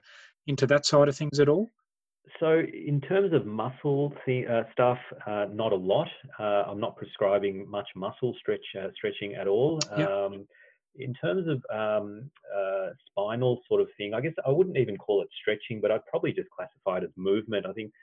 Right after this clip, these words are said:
Speaker 2: we're finding these days, especially with people working from home, and I think there's been an influx of people coming into the clinic with sore necks and backs and, and, and just aches and pains because they're not moving enough. So
Speaker 1: Sure.
Speaker 2: I, I do find myself prescribing a lot of movement-based stretching, and, and,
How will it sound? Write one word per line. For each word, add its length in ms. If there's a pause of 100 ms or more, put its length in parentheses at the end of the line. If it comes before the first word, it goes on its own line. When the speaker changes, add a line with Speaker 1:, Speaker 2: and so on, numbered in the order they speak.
(180)
Speaker 2:
we're 180
finding 320
these 260
days, 200
especially 420
with 140 (360)
people 220
working 380
from 160
home, 340
and 80
I 40
think 120
there's 140
been 160
an 80
influx 500
of 140 (360)
people 200
coming 240
into 100
the 80
clinic 380 (180)
with 100 (140)
sore 240
necks 320
and 100
backs 380
and, 160 (320)
and, 160
and 100
just 200 (100)
aches 280
and 100
pains 340
because 240
they're 80
not 180
moving 300
enough. 220 (100)
So 140
Speaker 1:
Sure. 360
Speaker 2:
I, 140
I 40
do 200
find 180
myself 440
prescribing 560
a 20
lot 220
of 140 (300)
movement-based 720
stretching, 440
and, 140
and, 200